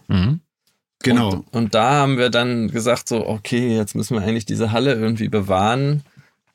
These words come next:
Speaker 3: aber, ähm, konnten die Halle auch nicht sofort mit Ideen füllen und schon gar nicht mieten, ohne noch weitere Leute dabei zu haben. Da wollten wir erst noch einen Verein gründen und was weiß ich alles.
Speaker 2: Es war ein ganz schöner Weg, genau. Wir wollten
Speaker 3: <laughs>
Speaker 2: irgendwie diesen Hof bespielen, um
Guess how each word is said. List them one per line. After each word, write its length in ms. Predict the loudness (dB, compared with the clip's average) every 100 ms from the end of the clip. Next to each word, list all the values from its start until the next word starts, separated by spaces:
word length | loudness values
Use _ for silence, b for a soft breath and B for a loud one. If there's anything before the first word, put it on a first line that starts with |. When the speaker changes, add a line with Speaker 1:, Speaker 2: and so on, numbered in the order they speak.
| -6
Speaker 3:
aber, 640 | 0 2 2 2 0 -2
ähm, 460 | 0 2 0 -2 -6
konnten 380 | -2 -2 -2 -4
die 200 | -2 0
Halle 220 | 2 2
auch 160 | 2 0
nicht 180 | -2 -4
sofort 400 | -6 -2 -2 -2
mit 220 | -4 -2
Ideen 480 | -2 -2 -2 -2 -4
füllen 600 | -2 0 0 0 -2 -2 _ _ _ _ -4
und 200 | -2 0
schon 220 | 0 0
gar 180 | 0 0
nicht 260 | -2 -2
mieten, 460 | -4 -4 -2 -2 -2
ohne 260 | 0 0
noch 280 | 0 -2 0
weitere 340 | 0 0 -2 -2
Leute 320 | 0 -2 -2
dabei 320 | -2 0 0
zu 180 | -2 -2
haben. 240 | 0 0 0
Da 100 | 0
wollten 240 | 0 0
wir 80 | 0
erst 240 | 0 0
noch 140 | -2 -2
einen 100 | -2
Verein 560 | -2 0 0 2 0
gründen 380 | 0 0 0 0
und 160 | -2 0
was 180 | -2
weiß 140 | -2 -4
ich 260 | -6 -4
alles. 420 | -2 -2 -4 -6 -6
Speaker 2:
Es 180 | -4 0
war 80 | 2
ein 80 | 2
ganz 200 | 2 2
schöner 240 | 2 2
Weg, 340 | 2 2 -2
genau. 320 | 0 2 2 4
Wir 100 | 4
wollten 240 | 4 4
Speaker 3:
<laughs> 0 |
Speaker 2:
irgendwie 260 | 4 4 2
diesen 280 | 0 0 0
Hof 380 | 0 -2 -4
bespielen, 800 | -4 -2 -2 0 2 2 0 -2 -6
um 440 | -6 0 0 -2